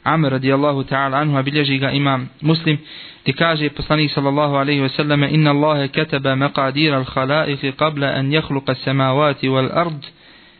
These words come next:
bi khamsina alfa sana.” Kaže Allahu poslanik sallallahu alaihi wa sallam: „Allah dželle šanuhu je odredio sudbinu stvorenja prije nego što je stvorio nebesa i zemlju na pedeset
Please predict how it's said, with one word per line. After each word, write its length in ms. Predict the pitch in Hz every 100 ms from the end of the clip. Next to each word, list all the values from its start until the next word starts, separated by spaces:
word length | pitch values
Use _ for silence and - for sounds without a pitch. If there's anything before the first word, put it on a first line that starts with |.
| - -
bi 120 | 139
khamsina 640 | 135 139 131 170 170 147 147
alfa 240 | 139 135
sana.” 320 | 127 135 127 127 - - - -
Kaže 260 | 160 165 156
Allahu 260 | 147 160 156
poslanik 360 | 147 160 151
sallallahu 240 | 143 139 -
alaihi 160 | 151
wa 80 | 147
sallam: 160 | 143 151
„Allah 260 | 170 151
dželle 240 | 147 143 139
šanuhu 500 | 147 151 165 147 139
je 240 | 131 123 -
odredio 800 | 139 135 143 156 160 156 139 120 - - - - - - - - _ _ -
sudbinu 580 | - 156 139 160 170 127 - -
stvorenja 720 | - - 139 147 170 160 147 - - - _
prije 220 | - 202 180
nego 220 | 151 147
što 160 | -
je 60 | 147
stvorio 600 | - 156 175 170 156 185 -
nebesa 600 | 143 135 156 165 165 139 147
i 80 |
zemlju 460 | 135 156 160 151 185 - - - - _ _
na 340 | 143 143 190 185 - -
pedeset 560 | 139 156 175 180 156